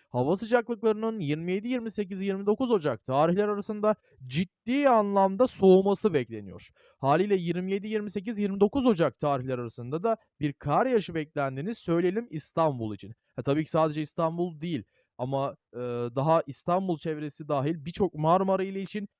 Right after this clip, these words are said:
ve yine İç Anadolu'da, e, Ankara'da ve Karadeniz'de de bazı illerimiz için bir kar yağışı beklentisinin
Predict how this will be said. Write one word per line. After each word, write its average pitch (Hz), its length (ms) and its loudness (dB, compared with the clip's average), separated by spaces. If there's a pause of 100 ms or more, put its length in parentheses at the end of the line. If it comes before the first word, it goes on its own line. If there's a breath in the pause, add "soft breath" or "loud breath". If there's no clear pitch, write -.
(100)
ve 123 60 -2
yine 135 360 -4
İç 180 180 -8
Anadolu'da, 147 600 -2 (260)
e, 120 40 -8 (200)
Ankara'da 156 640 -2 (180)
ve 135 260 -4
Karadeniz'de 160 580 -2
de 123 140 -4
bazı 175 320 2
illerimiz 131 320 -4
için 226 200 -2 (280)
bir 110 160 -6
kar 160 280 2
yağışı 175 260 2
beklentisinin 135 680 -6